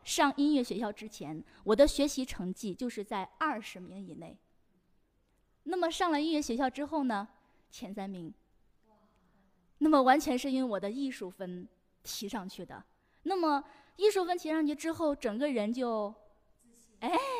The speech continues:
自信了。那么就是优势起来了，我也就自信了。那么每年的大型演出我是必参加的。那么自信来自于哪里呢？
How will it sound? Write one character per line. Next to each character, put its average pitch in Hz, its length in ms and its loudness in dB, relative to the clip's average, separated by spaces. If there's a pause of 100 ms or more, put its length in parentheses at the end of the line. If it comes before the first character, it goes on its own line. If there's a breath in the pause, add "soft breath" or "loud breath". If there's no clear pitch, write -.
(160)
自 320 240 -2
信 277 360 -6
了。 156 180 -12 (200 soft breath)
那 370 120 0
么 320 140 2
就 349 100 -4
是 330 140 -4
优 359 220 2
势 427 160 -4
起 - 160 -8
来 180 200 -6
了， 202 180 -2 (320 soft breath)
我 208 420 -2 (220)
也 214 180 -4
就 254 240 -6 (140)
自 262 220 -10
信 208 300 -12
了。 - 160 -20 (800)
那 302 100 0
么 294 120 2
每 269 260 2
年 202 260 -4
的 247 80 -2
大 277 160 -8
型 214 220 -2
演 190 180 -2
出 220 200 -6
我 180 120 -2
是 - 160 -4
必 190 200 -8
参 - 260 -10
加 156 180 -8
的。 - 140 -12 (1040)
那 330 160 4
么 302 120 4
自 330 200 -6
信 320 180 -2
来 180 160 -2
自 185 160 -8
于 180 60 -6
哪 165 160 -10
里 165 140 -8
呢？ - 200 -10